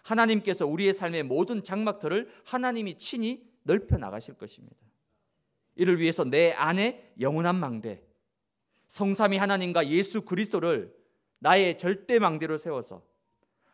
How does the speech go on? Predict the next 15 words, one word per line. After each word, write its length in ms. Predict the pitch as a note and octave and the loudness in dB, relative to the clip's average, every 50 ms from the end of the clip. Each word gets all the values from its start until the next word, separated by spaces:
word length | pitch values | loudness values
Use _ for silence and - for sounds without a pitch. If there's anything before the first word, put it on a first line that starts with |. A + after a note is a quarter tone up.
| _ _ | _ _
하나님이 460 | - - A#3+ B3 A#3 G#3+ A3+ G#3 G#3 | -4 0 2 4 4 4 4 2 2
주시는 520 | D3+ F3+ E3+ - F#3+ E3 F3 G3+ A#3+ D4 - _ _ _ | 0 -2 -4 -4 -4 -4 -4 -4 -6 -8 -14 _ _ _
영원한 440 | - B2 C3+ C#3+ D#3 D#3+ D#3 D3+ C#3+ | -4 -4 -2 -2 -4 -4 -6 -6 -8
기업, 540 | - - E3 D#3+ C#3 G#2 - - - _ _ _ _ _ | -10 -6 -4 -4 -4 -4 -6 -10 -20 _ _ _ _ _
작품, 540 | - - C#3+ D3 - - E3+ D#3 A2+ F#2 - _ _ _ _ | -16 -14 -14 -14 -10 -6 -6 -4 -4 -6 -8 _ _ _ _
유산의 360 | - F#3+ G3 - G#3+ F#3+ F3+ E3+ | -4 -2 2 2 2 2 2 0
응답을 520 | D3 D3 C#3+ C#3 C#3+ D3+ C3+ G#2+ - - _ _ _ _ | -2 -2 -2 -2 0 -2 -2 -4 -6 -10 _ _ _ _
누리도록 460 | E3+ G#3 A3+ B3 - F#3+ D#3+ - - | -2 0 0 0 0 0 -2 -2 -4
하기 220 | D#3 C#3 C3 A#2 G2+ | -8 -10 -10 -10 -10
위해서 380 | G2 G2 F#2 - F#2+ E2+ - _ _ _ _ _ _ _ _ _ _ _ _ - | -12 -12 -14 -16 -20 -20 -20 _ _ _ _ _ _ _ _ _ _ _ _ -2
여러분 300 | C#3+ D#3+ D#3+ C#3 C#3 C3+ | 0 0 0 -2 -6 -6
안에 460 | - C3 C#3 D3 D3+ E3+ G3+ B3 - _ _ _ _ | -4 -4 -4 -2 -4 -4 -6 -8 -10 _ _ _ _
계속해서 680 | - D3 D#3+ - A3 G#3+ - G#3 E3+ - C3+ G#2 F#2 - _ _ _ _ _ _ _ _ _ | -10 -10 -6 -6 -6 -4 -4 -6 -6 -4 -6 -6 -8 -10 _ _ _ _ _ _ _ _ _
오직의 400 | - D3 F3 - - G3+ D3+ D#3+ | -2 -2 -2 -2 -2 -4 -4 -4
망대를 580 | C#3+ A#2 G#2+ G#2+ G#2+ A#2 A#2+ C#3 B2+ F#2+ E2 - | -4 -6 -6 -6 -6 -6 -6 -6 -6 -8 -10 -12